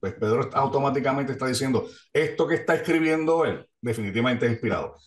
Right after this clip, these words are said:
Ahora, eso es en el, el aspecto técnico de cuando vamos al lenguaje, el lenguaje de lo que se escribe. Pablo sin duda está diciendo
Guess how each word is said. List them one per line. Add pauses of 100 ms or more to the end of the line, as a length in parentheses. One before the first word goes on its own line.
(160)
Ahora, (600)
eso
es
en
el,
el (120)
aspecto
técnico
de
cuando
vamos
al
lenguaje,
el
lenguaje
de
lo
que
se
escribe. (240)
Pablo
sin
duda
está
diciendo